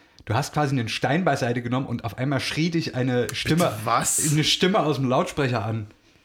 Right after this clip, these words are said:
Speaker 1: Also da, da bin ich auf mein Leben auch erstmal nicht mehr klargekommen.
Speaker 2: Ah, da muss da ja irgendwie, äh, Strom da
Speaker 1: Keine
Speaker 2: gewesen
Speaker 1: Ahnung, ob
Speaker 2: sein,
Speaker 1: die
Speaker 2: ne?
Speaker 1: alle paar Wochen hin sind und irgendwie eine Batterie getauscht haben oder
Speaker 2: Krass.
Speaker 1: so. Völlig, also, äh, Leute
Speaker 2: Ja.
Speaker 1: haben sich da richtig viele Gedanken gemacht. Das war auch echt cool,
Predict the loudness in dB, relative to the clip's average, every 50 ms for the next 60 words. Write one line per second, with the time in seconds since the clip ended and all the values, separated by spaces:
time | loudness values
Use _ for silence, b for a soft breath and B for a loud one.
0 | -20 _ _ -4 -2 -2 0 0 0 0 0 0 -2 0 0 0 2 2 0 0
1 | 0 0 0 0 2 2 2 0 0 0 -2 -2 -2 -2 -4 -2 -2 0 0 0
2 | 0 -2 -2 0 0 0 0 0 0 -2 -2 -4 -4 -4 -6 -8 _ _ _ _
3 | -4 -4 -2 -2 -4 -4 -4 -2 -2 -2 0 0 -2 -2 -4 -4 -4 -4 -4 -4
4 | -4 -4 -6 -6 -8 -10 -8 -6 -4 -4 -4 -4 -6 -8 -8 -12 -16 -16 -16 -14
5 | -12 -8 -6 -4 -2 -2 -2 -4 -4 -4 -2 -2 -2 0 0 0 0 0 -2 -2
6 | -2 -2 -2 0 2 2 2 2 0 0 -2 -2 -2 -2 -4 -4 -4 -4 -4 -4
7 | -6 -6 -6 -4 -4 -4 -4 -4 -4 -4 -4 -4 -2 -4 -4 -4 -4 -6 -6 -6
8 | -8 -6 -6 -6 -6 -6 -4 -4 -4 -4 -6 -6 -6 -8 -10 -12 -14 -16 -18 B
9 | B B B B B B B B B B _ _ -20 -20 -8 -4 -2 0 0 0
10 | -2 -2 -4 -4 -4 -2 0 0 0 0 -2 -4 -6 -6 -8 -10 -12 -14 -12 -6
11 | -2 0 2 2 2 2 2 0 -2 -2 -2 0 0 -2 -2 0 0 0 0 0
12 | -2 -2 -2 -2 -4 -4 -4 -4 -4 -6 -8 -10 -4 -2 0 0 0 0 -2 -4
13 | -4 -4 -4 -4 -6 -6 -4 -2 0 0 0 0 -4